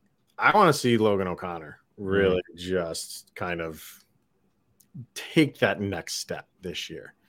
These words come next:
Speaker 1: He's got all the tools. He's got, you know, he's all the, all the skill in the world. Um, could he be the guy? And he's fun to watch anyway. And you just wanna see him put it all together where now it's showing up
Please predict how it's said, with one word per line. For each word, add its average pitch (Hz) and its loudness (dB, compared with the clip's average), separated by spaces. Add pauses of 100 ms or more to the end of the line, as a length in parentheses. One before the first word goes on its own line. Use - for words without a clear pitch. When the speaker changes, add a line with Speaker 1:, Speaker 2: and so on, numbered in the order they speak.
(720)
Speaker 1:
He's 101 -4
got 101 2
all 156 10
the 135 6
tools. 95 0
He's 92 -6
got, 92 -4
you 110 -4
know, 92 -2
he's 92 -4
all 139 2
the, 127 4
all 131 0
the 117 -2
skill 107 0
in 101 0
the 95 0
world. 87 -4 (540)
Um, 90 -8
could 131 6
he 123 -2
be 110 2
the 98 0
guy? 92 2
And 110 -2
he's 135 2
fun 185 2
to 151 10
watch 131 2
anyway. 139 0 (440)
And 113 2
you 113 4
just 123 2
wanna 135 2
see 135 -2
him 117 2
put 113 4
it 107 6
all 104 2
together 98 0
where 92 0
now 98 -6
it's - -8
showing 98 -2
up 92 -4